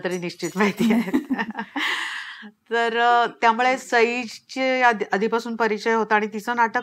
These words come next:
पाहिलं आणि त्याच काळामध्ये अलकाजींच्या बद्दल, अ, Times of इंडियामध्ये एक आर्टिकल वाचायला मिळालं मला आणि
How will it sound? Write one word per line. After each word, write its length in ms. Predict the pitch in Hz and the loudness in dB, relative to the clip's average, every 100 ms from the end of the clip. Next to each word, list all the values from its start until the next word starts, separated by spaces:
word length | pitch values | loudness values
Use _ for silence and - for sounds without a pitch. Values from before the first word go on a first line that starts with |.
| 247 | 2
पाहिलं 260 | 226 226 | 4 4
आणि 160 | 220 214 | 2 0
त्याच 340 | 220 240 262 | 2 2 4
काळामध्ये 580 | - 285 277 247 214 220 - _ _ - - - - _ | 4 6 6 4 0 -2 -4 _ _ -20 -20 -20 -20 _
अलकाजींच्या 600 | 175 190 226 247 277 262 269 | 0 2 6 6 4 -2 -2
बद्दल, 400 | 226 185 190 147 - - - | -2 -2 -4 -4 -12 -20 -16
अ, 200 | - 180 | -8 -6
Times 360 | 180 190 190 220 | 0 0 0 -4
of 160 | 214 | -4
इंडियामध्ये 460 | 208 202 202 196 202 | -2 0 0 0 -2
एक 260 | 202 - | -4 -6
आर्टिकल 540 | 175 156 165 156 170 175 | -4 0 0 0 -6 -4
वाचायला 420 | 160 147 151 151 | -4 -4 -6 -6
मिळालं 280 | 151 139 135 | -6 -10 -12
मला 220 | 135 135 - _ _ _ _ _ _ _ _ _ | -14 -16 -18 _ _ _ _ _ _ _ _ _
आणि 540 | 185 196 214 247 269 | 0 0 0 -4 -6